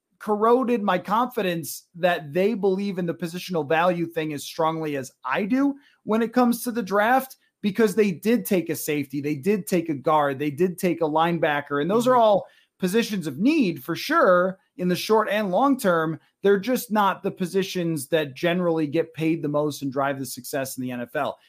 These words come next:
Speaker 1: So it's no guarantee that they'll take those positions, but since I think that they should, that's what I went with. <laughs> Uh, let's move on to some other questions here, Jonathan, beyond our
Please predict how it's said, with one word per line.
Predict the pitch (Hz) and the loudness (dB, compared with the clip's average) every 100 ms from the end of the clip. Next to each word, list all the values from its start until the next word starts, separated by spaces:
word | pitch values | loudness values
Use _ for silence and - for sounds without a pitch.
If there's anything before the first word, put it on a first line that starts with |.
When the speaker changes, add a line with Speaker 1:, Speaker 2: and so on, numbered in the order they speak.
| _ | _
Speaker 1:
So | - | -8
it's | 143 196 | -2 2
no | 226 | 2
guarantee | 208 214 202 190 196 | 4 2 2 0 -2
that | 185 185 | 2 4
they'll | 180 175 | 2 2
take | 185 165 | -2 2
those | 170 165 | 2 2
positions, | - 147 208 226 233 226 - _ _ _ | -2 0 0 2 2 0 0 _ _ _
but | 147 160 160 | -2 -2 -2
since | 160 143 | -6 0
I | 160 180 | 2 2
think | 180 196 190 | 2 -2 2
that | 185 | 0
they | 180 165 | 2 0
should, | - 247 294 240 - _ _ - | 2 4 4 2 -8 _ _ 0
that's | 170 175 | 0 2
what | 185 175 | 2 4
I | 165 | 4
went | 160 143 | 0 -2
with. | 131 - - | -6 -6 -6
<laughs> | - _ _ 190 | -10 _ _ 2
Uh, | 190 185 | 4 4
let's | 196 269 269 | 4 2 2
move | 339 262 | 2 4
on | 254 | 4
to | 233 | 4
some | 220 214 | 2 2
other | 214 208 | 4 2
questions | 208 208 214 220 196 180 | 4 2 2 -4 -6 -2
here, | 151 143 135 - | -2 -2 -4 -10
Jonathan, | - 156 143 139 139 135 | -4 -4 -4 -6 -6 -6
beyond | 123 151 160 170 160 | -4 -2 0 0 0
our | 151 143 | 0 -2